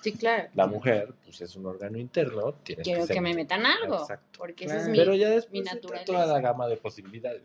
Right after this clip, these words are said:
Speaker 2: ¿no?
Speaker 3: Claro, pues sí, hay hombres, o sea, hay hombres gays que son cien por ciento pasivos y que nunca
Speaker 2: Claro.
Speaker 3: ocupan su pene,
Speaker 2: Y
Speaker 3: ¿no?
Speaker 2: también
Speaker 1: Incluso si
Speaker 3: Ah.
Speaker 1: nos vamos con los transexuales o los pansexuales
Speaker 2: Exacto.
Speaker 1: o toda esta derivación que viene siendo de un
Speaker 2: Exacto.
Speaker 1: tiempo acá.
Speaker 2: O sea, hay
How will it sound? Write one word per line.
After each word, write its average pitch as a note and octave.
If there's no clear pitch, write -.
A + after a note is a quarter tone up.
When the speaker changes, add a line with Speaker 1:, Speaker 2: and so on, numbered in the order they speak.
Speaker 2:
¿no? -
Speaker 3:
Claro, E3
pues B2
sí, F3+
hay F3
hombres, F3
o D#3+
sea, C#3
hay C#3+
hombres C#3+
gays B2+
que D3
son C3
cien C3+
por -
ciento C#3
pasivos C#3
y D3+
que A#2+
nunca A#2+
Speaker 2:
Claro. C3+
Speaker 3:
ocupan B2+
su D3+
pene, F3+
Speaker 2:
Y C3+
Speaker 3:
¿no? D#3+
Speaker 2:
también F#3+
Speaker 1:
Incluso D4+
si C#4+
Speaker 3:
Ah. B3
Speaker 1:
nos A#3+
vamos A#3+
con G#3+
los G3+
transexuales G3+
o F#3+
los F3+
pansexuales G#3+
Speaker 2:
Exacto. E3
Speaker 1:
o C#3+
toda C#4+
esta C#4
derivación G#3+
que G#3+
viene G#3
siendo G3
de F#3+
un F3+
Speaker 2:
Exacto. F3
Speaker 1:
tiempo C3
acá. -
Speaker 2:
O B2+
sea, C#3+
hay C#3+